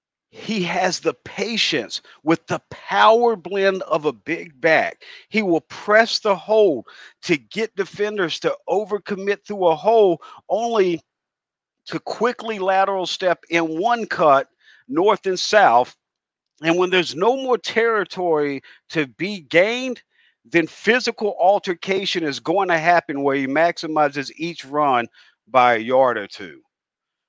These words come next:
Dameon Pierce and Jalen Petrie will be porn week one for Texans fans,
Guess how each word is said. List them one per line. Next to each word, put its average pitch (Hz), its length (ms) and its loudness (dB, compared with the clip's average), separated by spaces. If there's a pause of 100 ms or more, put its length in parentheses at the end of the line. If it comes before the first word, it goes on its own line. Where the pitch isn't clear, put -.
(160)
Dameon 247 500 -2
Pierce 208 340 0
and 165 120 -4
Jalen 185 400 -2
Petrie 131 640 -8 (360)
will 151 180 0
be 147 180 -6
porn 156 580 2
week 151 280 -4
one 143 360 0
for 127 160 -10
Texans 139 500 0
fans, 113 500 -4